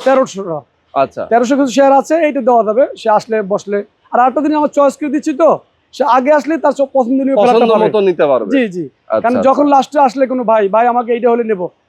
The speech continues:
Speaker 1: তখন তো আমার কিছু করার থাকবে না,
Speaker 2: করার থাকবে
Speaker 1: আর আমি
Speaker 2: না।
Speaker 1: দিতেও পারবো না।
Speaker 2: ইয়েস।
Speaker 1: কারণ একবার টাকা নিয়ে আমরা ডায়েরিতে উঠাইলে ওটা কোনো বিনিময়ে চেঞ্জ হবে না।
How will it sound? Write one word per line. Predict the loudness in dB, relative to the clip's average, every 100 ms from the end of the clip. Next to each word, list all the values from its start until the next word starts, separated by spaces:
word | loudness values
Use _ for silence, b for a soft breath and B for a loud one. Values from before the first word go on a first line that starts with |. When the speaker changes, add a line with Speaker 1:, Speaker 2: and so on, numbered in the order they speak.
| _
Speaker 1:
তখন | -4 0
তো |
আমার | 2 0
কিছু | -4
করার | 0 2
থাকবে | 2 -2 -2
না, | 0
Speaker 2:
করার | 2 2
থাকবে | -2 0
Speaker 1:
আর |
আমি | 0 -2
Speaker 2:
না। |
Speaker 1:
দিতেও | -2 0
পারবো | 0 0 -2
না। | -10 _
Speaker 2:
ইয়েস। | -4 -4 -4 _
Speaker 1:
কারণ | -2
একবার | -2 0 0
টাকা | 0 0 0
নিয়ে | 2
আমরা | 0 0
ডায়েরিতে | 0 0 -2
উঠাইলে | 0 2 4
ওটা | 2 0
কোনো | -6
বিনিময়ে | -6 -6 -2 -4
চেঞ্জ | -4 -8 -8
হবে | -10
না। | -12